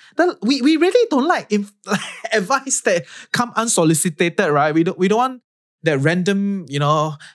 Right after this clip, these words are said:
parent or that random auntie, uncle say, "Wah, what kena gong, ah?" Or, "I tell you," and it's like, no, no, no. We, we hate that. So why do we want to subject our friends to that? So every time I see that my friends are struggling or people around me, they're struggling, I'll let them know that, hey, if you need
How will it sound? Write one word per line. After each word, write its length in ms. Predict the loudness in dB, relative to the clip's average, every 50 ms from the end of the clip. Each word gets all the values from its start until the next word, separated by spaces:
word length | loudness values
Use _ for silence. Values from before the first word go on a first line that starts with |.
| _ _
parent 580 | -2 0 2 2 2 2 2 2 2 0 -2 -2
or 140 | -4 -4 -2
that 180 | -2 -2 -4
random 440 | -4 -6 -6 -6 -4 -2 -2 -2 -2
auntie, 280 | -2 -4 -4 -2 -2 -2
uncle 220 | -2 -2 -2 -2
say, 120 | -2 -2 0
"Wah, 420 | 0 0 2 2 0 0 0 0 0
what 140 | -2 -2 -4
kena 220 | -4 -6 -6 -2
gong, 280 | -2 -2 -2 -2 -2 -6
ah?" 140 | -8 -8
Or, 140 | -6 -6 -4
"I 100 | -4 -6
tell 380 | -6 -4 -2 -2 0 0 -2 -2
you," 400 | -4 -2 -2 -2 -2 -4 -4 -4
and 100 | -4 -4
it's 100 | -4 -4
like, 100 | -4 -4
no, 80 | -4
no, 120 | -4 -4 -4
no. 140 | -4 -6 -8
We, 160 | -8 -6 -4
we 160 | 0 0 0
hate 300 | 0 0 -2 -4 -2 0
that. 220 | -2 -2 -2 -6 _ _ _ _ _ _ _ -6
So 160 | -4 -2 -2
why 180 | 0 0 0
do 80 | 0 0
we 120 | 0 0
want 160 | 0 0 0 0
to 40 |
subject 560 | 0 0 0 -2 -2 -2 -2 -2 -2 -2 -2 -2
our 160 | -2 -2 -2
friends 580 | -4 -6 -4 -2 -2 -2 -2 -2 -4 -6 -8 -8
to 140 | -10 -12 -8
that? 340 | -4 -2 -2 -2 -2 -6 _ _ _ _ _ _ _ _ _ _ _ _
So 160 | -8 -4 -2
every 180 | 0 0 0 0
time 320 | -2 -2 -2 -2 -2 -2
I 140 | 0 0 0
see 480 | 0 0 0 0 0 0 0 0 0 0
that 280 | 0 0 0 -2 -6 _
my 160 | -8 -6 -6
friends 260 | -4 -4 -4 -4 -4
are 60 | -4 -6
struggling 520 | -4 -4 -4 -4 -4 -4 -4 -4 -4 -6
or 80 | -8 -8
people 280 | -8 -8 -4 -2 -2
around 240 | -2 0 -2 -2 -2
me, 120 | -4 -4
they're 140 | -4 -4 -6
struggling, 500 | -8 -8 -6 -6 -6 -6 -6 -10 -12 -14
I'll 160 | -16 -14 -8
let 180 | -6 -4 -4 -2
them 180 | -2 -2 -2 -2
know 120 | -2 -4
that, 200 | -4 -6 -6 -8 -8
hey, 360 | -6 -6 -6 -6 -8 -10 -18
if 160 | -20 -20 -16 -14
you 140 | -12 -8
need 280 | -4 -4 -4 -4 -6 -10